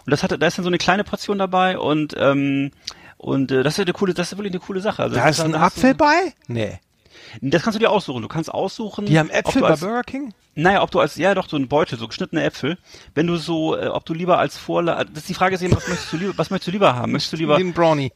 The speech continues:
Speaker 1: eine Apfeltüte? Ja, natürlich. Du kannst zwischen einer Apfeltüte wählen, Pommes und noch, also das ist die Beilage sozusagen, ne? Und, äh,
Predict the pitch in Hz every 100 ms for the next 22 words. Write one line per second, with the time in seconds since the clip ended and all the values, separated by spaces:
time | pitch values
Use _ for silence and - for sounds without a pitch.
0 | - - - 208 - - 151 - - 226
1 | - 185 147 151 190 120 156 - 165 160
2 | - 165 - 202 - 214 202 175 185 185
3 | 190 185 - - _ - 156 185 220 214
4 | - - - 160 170 170 160 160 - 147
5 | 151 170 - 156 143 165 127 110 107 -
6 | 113 113 113 117 107 120 123 - 117 127